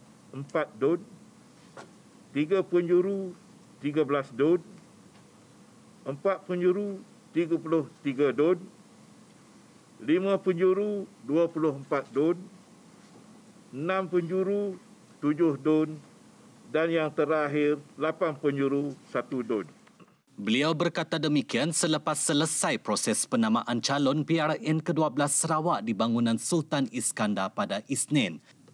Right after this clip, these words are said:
Speaker 2: Dari jumlah calon yang layak bertanding, Gabungan Parti Sarawak G P S menampilkan bilangan calon paling tinggi iaitu seramai lapan puluh dua orang. Peratusan calon mengikut jantina pula,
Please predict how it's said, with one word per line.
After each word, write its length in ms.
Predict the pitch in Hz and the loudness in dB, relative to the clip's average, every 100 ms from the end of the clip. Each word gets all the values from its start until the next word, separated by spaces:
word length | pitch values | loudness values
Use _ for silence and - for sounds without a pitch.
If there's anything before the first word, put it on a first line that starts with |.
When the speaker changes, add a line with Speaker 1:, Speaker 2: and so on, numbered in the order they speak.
| - | -4
Speaker 2:
Dari 320 | 113 123 143 | 0 2 2
jumlah 320 | 127 151 151 | 4 4 2
calon 400 | 147 156 147 160 | 2 2 4 4
yang 160 | 151 143 | 4 4
layak 320 | 139 143 131 | 4 2 0
bertanding, 640 | 131 135 - 117 107 113 156 | 0 -2 0 0 2 2 2
Gabungan 480 | 135 147 170 175 | 2 2 2 0
Parti 400 | 180 175 147 170 | 0 -4 -4 -2
Sarawak 560 | 175 - 165 160 165 - | 0 2 0 2 0 -2
G 160 | 123 175 | -2 -2
P 160 | 165 | -2
S 400 | 165 131 - - | 0 -2 -2 0
menampilkan 640 | 107 113 117 139 127 127 117 | 2 2 2 0 2 0 0
bilangan 400 | 120 117 113 113 | 0 2 0 0
calon 400 | 147 131 139 165 - | 0 2 0 -2 -8
paling 320 | - 127 185 | -2 0 0
tinggi 400 | 202 185 165 156 | 2 0 0 0
iaitu 320 | 151 160 156 151 | 0 0 0 0
seramai 480 | - 143 143 143 | 2 0 2 2
lapan 480 | 135 135 135 165 143 | 2 2 0 -2 -2
puluh 240 | - - 143 | 0 0 2
dua 400 | 143 135 131 113 | 4 4 4 2
orang. 400 | 117 139 127 85 78 _ - | 0 2 0 -4 -12 _ -6
Peratusan 720 | 127 123 - 156 - 175 160 | -2 0 0 0 2 0 2
calon 320 | 165 165 156 | 2 2 2
mengikut 480 | 151 147 139 139 107 | 4 2 2 0 0
jantina 480 | 131 127 131 123 127 | 0 2 2 2 0
pula, 400 | 120 101 120 | 0 0 0